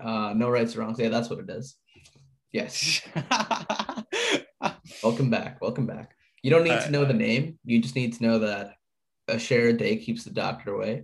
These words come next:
Speaker 1: That's right. I'm gonna do the marketing before we even get into it. That's how we're feeling today on this Sunday night.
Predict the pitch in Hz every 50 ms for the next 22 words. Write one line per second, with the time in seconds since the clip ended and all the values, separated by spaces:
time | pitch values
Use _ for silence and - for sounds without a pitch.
0 | - - 120 117 117 - - 110 104 113 123 - - - - 120 113 117 117 113
1 | 117 120 117 113 107 107 107 101 107 107 113 104 98 104 104 - - - 123 -
2 | - - 110 104 101 107 107 107 107 107 110 113 113 110 110 113 113 117 - 139
3 | 127 - - - - _ _ - - - _ _ _ - 110 120 127 - - 123
4 | 117 117 110 107 - - 131 117 120 120 123 123 - 123 127 135 147 135 123 120
5 | 117 113 113 - - - 120 113 113 113 107 101 107 107 123 127